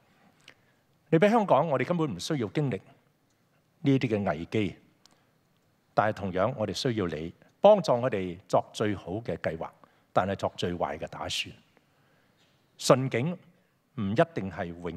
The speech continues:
遠都係咁嘅。求你幫助我哋，因為你嘅說話，又緊緊靠着你，我哋知道你係信實嘅神，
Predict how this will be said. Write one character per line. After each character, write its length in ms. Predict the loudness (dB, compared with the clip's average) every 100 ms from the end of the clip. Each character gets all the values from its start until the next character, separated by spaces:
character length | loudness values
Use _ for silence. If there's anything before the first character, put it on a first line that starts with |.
| -8
遠 160 | -8
都 80 | -6
係 140 | -8
咁 120 | -10 -14
嘅。 120 | -16 -20 _ _ _ _ _ -20 _ _ _ _ _ _ _ _ _
求 120 | 0
你 60 | 2
幫 160 | 2 2
助 100 | 2
我 120 | 0
哋， 100 | 2
因 80 | 2
為 100 | 2
你 60 | -2
嘅 80 | -4
說 200 | -6 -8
話， 240 | -10 -12 -18 _ _ _ _ _ _ _ _ _ _ _ _ _
又 440 | 4 6 4 0 -6 -18 _ _ _
緊 340 | -2 0 -2 -2
緊 360 | -4 -4 -4 -8 -14 _ _ _ _ _ _ _
靠 300 | -4 0 0
着 180 | 0 -6 -8
你， 280 | -8 -8 -10 _ _ _ _ _ _ _ 0
我 120 | 0
哋 60 | 2
知 160 | 2
道 120 | 4
你 80 | 2
係 180 | 0 -4
信 280 | -4 -4 -4
實 140 | -6
嘅 140 | -6 -8
神， 180 | -8